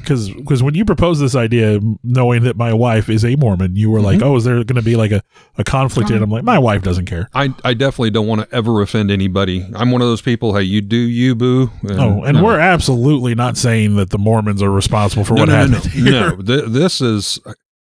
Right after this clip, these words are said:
Speaker 2: the foundations was in the L D S church, but these people just broke away from
Speaker 1: When,
Speaker 2: that and
Speaker 1: when
Speaker 2: kinda
Speaker 1: you talk
Speaker 2: started
Speaker 1: about,
Speaker 2: their own religion.
Speaker 1: yeah, when you talk about going off the rails, that's like,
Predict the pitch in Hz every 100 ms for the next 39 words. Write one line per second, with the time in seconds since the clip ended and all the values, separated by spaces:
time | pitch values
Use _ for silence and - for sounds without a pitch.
0 | - 127 120 - 190 175 117 131 - 104
1 | 92 82 - - - 104 98 95 95 95
2 | 90 90 87 - - 95 85 - - 90
3 | 90 87 _ _ _ - 95 113 156 -
4 | 101 101 90 85 98 - - 85 82 80
5 | 107 107 139 117 110 101 117 113 110 101
6 | 110 104 95 117 113 156 202 - 151 127
7 | 123 113 95 101 170 104 82 85 104 110
8 | 143 165 160 135 123 117 120 113 104 101
9 | 101 104 101 85 82 110 107 - - -
10 | - _ _ _ _ _ - 113 107